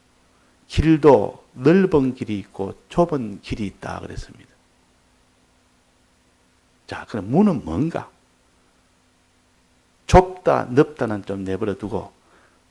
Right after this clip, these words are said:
문이 뭐며 길은 뭡니까? 우리가 신앙생활 할 때 문은 무엇은 무엇을 가르치며 길은 무엇을 가르치느냐?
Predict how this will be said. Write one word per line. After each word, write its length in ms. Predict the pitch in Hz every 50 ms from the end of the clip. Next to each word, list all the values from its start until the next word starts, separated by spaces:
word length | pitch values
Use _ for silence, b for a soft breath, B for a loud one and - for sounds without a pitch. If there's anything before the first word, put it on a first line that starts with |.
| _ _
문이 340 | - 165 202 214 214 185 143
뭐며 680 | 104 95 92 98 110 127 151 135 113 107 - - _ _ _ _ _ _ _ _ -
길은 420 | - 190 185 202 185 175 185 - - -
뭡니까? 580 | - - 82 87 104 117 120 117 - - - - _ _ _ _ _ _ _ _ _ -
우리가 260 | 131 127 127 127 110
신앙생활 580 | - - - 117 104 104 101 - - 92 95
할 120 | 92 92 87
때 300 | _ - 104 95 - - _ _ b b b b b b b b b b _ -
문은 480 | 135 147 180 185 180 160 131 117 101
무엇은 460 | 90 85 95 92 - - 135 139 113 98
무엇을 360 | 92 90 95 95 - 151 147
가르치며 680 | - 123 104 98 - - - - - - - - 139 - _ _
길은 400 | - - 156 139 131 131 - -
무엇을 360 | - - - 104 - 151 147
가르치느냐? 680 | - - - - - - - - 107 95 90 101 101